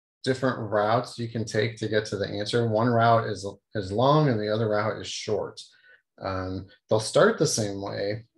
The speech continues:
but then they're gonna split depending on what you decide to do. <clears throat> So I'll, I'll show you how I would do it once we get there.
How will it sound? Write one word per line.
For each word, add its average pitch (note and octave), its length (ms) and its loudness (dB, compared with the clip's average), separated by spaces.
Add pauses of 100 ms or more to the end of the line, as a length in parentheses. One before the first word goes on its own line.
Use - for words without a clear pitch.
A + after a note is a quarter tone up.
(140)
but G#2+ 100 0
then A#2 140 2
they're A2 180 2
gonna G#2 380 2
split A#2+ 840 2 (160)
depending A2+ 340 -6
on G2 220 -6
what G2+ 220 -2
you G2+ 160 -8
decide F#2+ 420 -6
to F#2 120 -12
do. G2 440 -4 (1120)
<clears throat> B2 260 -6 (720)
So G2+ 220 2
I'll, B2 320 6
I'll A#2 160 4
show A#2+ 180 0
you A#2 140 0
how G2+ 340 -4
I G#2+ 160 -2
would G2 160 -8
do F#2+ 140 -10
it G2 100 -10
once F#2+ 260 -12
we F#2+ 100 -12
get F#2 200 -12
there. F#2 220 -18